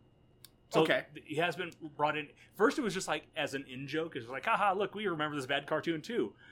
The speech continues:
Speaker 1: And they're like, "No, we can do some cool stuff with that. Here's a million robots."
Speaker 2: Okay.
Speaker 1: So
Speaker 2: So they, they turned it around. That's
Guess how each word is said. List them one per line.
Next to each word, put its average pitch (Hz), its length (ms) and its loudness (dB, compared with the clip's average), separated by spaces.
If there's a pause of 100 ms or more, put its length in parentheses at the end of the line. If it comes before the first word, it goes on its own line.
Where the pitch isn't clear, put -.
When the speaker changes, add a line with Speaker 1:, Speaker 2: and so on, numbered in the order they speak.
(180)
Speaker 1:
And 156 100 -2
they're 170 80 0
like, 185 160 -2
"No, 269 100 2
we 320 80 0
can 175 100 -2
do 143 80 -2
some 120 140 -6
cool 120 120 -4
stuff 117 200 -8
with 156 60 -8
that. 165 100 -2
Here's 185 140 2
a 151 40 -2
million 151 280 -4
robots." 123 420 -2 (160)
Speaker 2:
Okay. 240 520 2
Speaker 1:
So 113 260 -4 (120)
Speaker 2:
So - 180 -4
they, 147 180 2
they 147 180 -2
turned 139 220 -2
it 123 100 -8
around. 120 320 -4 (500)
That's 190 140 4